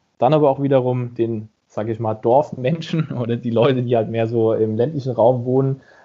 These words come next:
ähm, gute Musik, also gute elektronische Musik auch, ähm, anbieten zu können, ja.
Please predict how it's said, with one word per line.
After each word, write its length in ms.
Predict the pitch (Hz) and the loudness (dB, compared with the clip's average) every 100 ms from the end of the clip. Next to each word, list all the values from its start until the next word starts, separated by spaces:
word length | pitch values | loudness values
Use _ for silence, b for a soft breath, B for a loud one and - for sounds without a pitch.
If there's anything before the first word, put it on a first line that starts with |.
| B - | B 2
ähm, 440 | 117 120 123 127 | 4 4 2 -4
gute 240 | 135 156 143 | 2 2 4
Musik, 400 | 131 127 147 117 | 2 2 2 2
also 200 | 107 113 | -2 -2
gute 200 | 127 120 | -2 2
elektronische 500 | 110 - 131 123 113 | 0 2 -2 0 -4
Musik 300 | 107 113 107 | -2 0 2
auch, 320 | 104 104 - | 0 -2 -6
ähm, 220 | 101 107 - | -4 -6 -6
anbieten 440 | - 107 107 101 120 | 0 0 2 -2 -4
zu 160 | - | -8
können, 280 | - 98 101 | -2 -2 -2
ja. 1500 | 107 - _ _ _ _ _ _ _ _ _ _ _ _ - | -6 -8 _ _ _ _ _ _ _ _ _ _ _ _ -20